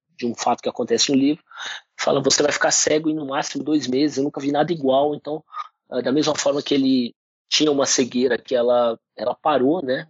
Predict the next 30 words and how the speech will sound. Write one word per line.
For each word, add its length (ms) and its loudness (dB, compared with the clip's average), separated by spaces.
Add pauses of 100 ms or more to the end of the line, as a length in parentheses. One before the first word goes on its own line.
ela, 340 0
ela 180 2
era 300 2
pra 100 -10
ele 60 -10
ficar 180 -12
cego 200 -6
e 40 -12
parou 380 -4 (300)
por 180 4
muito 280 2
tempo, 380 -2
na 80 0
hora 140 2
que 100 -2
voltou, 340 -2
voltou 260 -2
muito 260 0
rápido, 400 -2
e 40 4
aí, 220 2 (560)
e 260 2
aí 240 2
ele 200 2
entra 200 -2
meio 240 0
que 120 -8
numa 320 0
onda 340 2
de, 380 -4